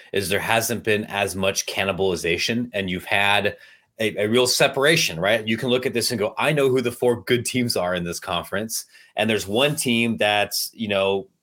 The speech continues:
pretty good, it, you know, or, you know, we're, we're, you know, the, or however you wanna categorize Oregon State, right? Like, competent. And the, the rest of the league isn't stealing games from everybody else, which has not as, you know, been the case, which makes it hard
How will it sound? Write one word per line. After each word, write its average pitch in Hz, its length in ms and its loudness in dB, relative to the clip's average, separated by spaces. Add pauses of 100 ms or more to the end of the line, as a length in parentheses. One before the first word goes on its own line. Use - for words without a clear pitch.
pretty 240 300 2
good, 104 480 2
it, 147 160 2
you 127 80 0
know, 117 120 2
or, 120 340 2
you 120 40 2
know, 113 80 2
we're, 117 180 0
we're, 107 280 -2
you 113 60 -6
know, 107 100 0
the, 98 140 -4
or 123 240 0
however 147 320 2
you 139 80 2
wanna 123 160 0
categorize 101 520 0
Oregon 82 280 -4
State, - 380 -4
right? 92 260 -2
Like, 90 260 -6
competent. 80 560 -6 (580)
And 123 300 2
the, 127 160 -2
the 123 140 0
rest 160 240 2
of 147 80 -4
the 120 40 -2
league 117 280 0 (140)
isn't 131 360 0
stealing 120 440 0
games 101 300 0
from 95 140 -6
everybody 78 380 -2
else, - 380 -6
which 98 180 -2
has 95 160 -4
not 101 340 -2 (380)
as, 107 240 0
you 117 100 0
know, 113 80 -4
been 123 140 4
the 110 80 0
case, 190 280 2
which 139 160 -4
makes 123 200 -2
it - 80 -8
hard 127 480 0